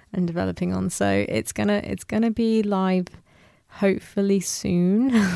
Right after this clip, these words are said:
<laughs> Take that as you will. Um, so going on to the last two. So WordPress is great. WordPress with Elementor is great platform. I just think you have to definitely want to put the time in,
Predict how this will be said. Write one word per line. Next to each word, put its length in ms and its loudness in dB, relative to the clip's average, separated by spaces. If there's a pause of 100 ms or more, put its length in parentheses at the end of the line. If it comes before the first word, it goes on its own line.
(260)
<laughs> 300 -20
Take 500 -6 (400)
that 400 -6 (100)
as 240 -2
you 160 2
will. 320 2 (540)
Um, 720 0 (180)
so 240 4
going 340 6
on 120 6
to 160 2
the 500 2
last 360 -4
two. 340 -2
So 460 2 (1120)
WordPress 600 4
is 120 -6
great. 560 0
WordPress 460 -4
with 120 -4
Elementor 560 0
is 160 -4
great 420 -6
platform. 640 -6 (100)
I 140 -2
just 240 -6
think 440 0 (520)
you 100 -2
have 260 -2
to 300 0
definitely 560 -4
want 360 -6
to 120 -12
put 240 -10
the 80 -8
time 380 -8
in, 240 -4